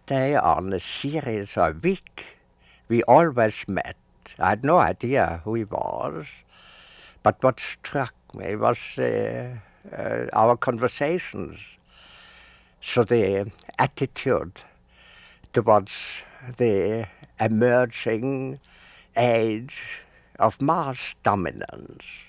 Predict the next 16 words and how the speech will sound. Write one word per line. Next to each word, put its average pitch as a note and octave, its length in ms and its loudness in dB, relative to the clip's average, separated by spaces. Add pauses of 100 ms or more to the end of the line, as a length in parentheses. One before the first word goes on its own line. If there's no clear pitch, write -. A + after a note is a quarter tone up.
(1300)
People B2+ 360 0
said F2 460 -4 (380)
afterwards - 920 -2
he - 100 -10
was F#2+ 240 0
a F#2 300 -2 (920)
prophet A2 540 0 (1120)
anticipating - 1500 -4 (260)
the - 80 -6
things A#2+ 440 -2
to G#2 120 -4
come - 840 -2
in F2+ 180 -8
his F2+ 260 -6
nineteen G#2+ 400 -6
eighty-four. - 840 -4